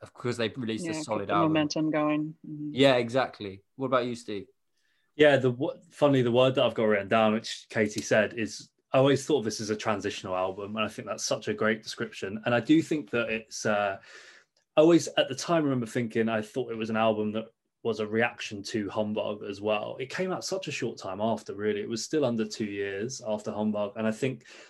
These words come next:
Speaker 3: there was definitely an element, and I think they've been quoted as saying this, of, like, "Let's get back to how we did it in the early days,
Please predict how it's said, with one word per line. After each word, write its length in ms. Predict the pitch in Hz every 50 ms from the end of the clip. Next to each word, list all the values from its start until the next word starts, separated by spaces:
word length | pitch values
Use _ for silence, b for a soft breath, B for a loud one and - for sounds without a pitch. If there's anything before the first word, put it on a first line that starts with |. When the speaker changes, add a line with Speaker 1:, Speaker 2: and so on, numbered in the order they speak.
| B
Speaker 3:
there 140 | - 139 135
was 120 | 131 131 131
definitely 520 | - - 165 139 - - - 127 120 113
an 80 | 113 117
element, 360 | 113 117 117 110 107 107 110
and 80 | 117
I 60 | 113 107
think 180 | - - 113
they've 220 | 113 113 110 107 -
been 140 | 110 98
quoted 340 | - - 113 110 107 - -
as 100 | 104 -
saying 280 | - - 107 107 101 92
this, 180 | 95 92 -
of, 120 | - 101 98
like, 220 | 98 101 104 - B B B B B B B B B -
"Let's 200 | 120 127 135 131
get 200 | - 131 120 110
back 180 | 117 113 113
to 100 | - -
how 160 | - 107 107 101
we 80 | 107
did 180 | 107 104 101 107
it 60 | 107
in 80 | 98 101
the 100 | 104 110
early 260 | 107 110 110 104 101
days, 480 | 104 95 92 95 98 104 113 117 -